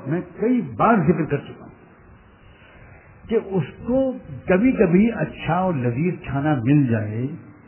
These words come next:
اس پر وہ بہت خوش ہوتا ہے، شکر ادا کرتا ہے، لیکن وہ ہر وقت بہت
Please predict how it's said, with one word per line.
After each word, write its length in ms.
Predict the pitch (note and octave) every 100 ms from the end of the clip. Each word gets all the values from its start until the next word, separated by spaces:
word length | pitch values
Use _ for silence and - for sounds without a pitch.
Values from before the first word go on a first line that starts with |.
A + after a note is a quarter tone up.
| - - - - - - - - - -
اس 160 | - F#3 G3
پر 100 | F#3+
وہ 140 | F3+
بہت 240 | D3 D#3 D#3
خوش 180 | C3 -
ہوتا 180 | A2+ -
ہے، 60 | - -
شکر 180 | D#3 B2+
ادا 180 | G#2+
کرتا 300 | - - -
ہے، 60 | - - - - - - - -
لیکن 260 | F#3+ A3 C4
وہ 180 | B3 F#3 -
ہر 180 | G3 C#4
وقت 320 | D#4 D#4+ G#3+
بہت 320 | F3+ G3+ B3+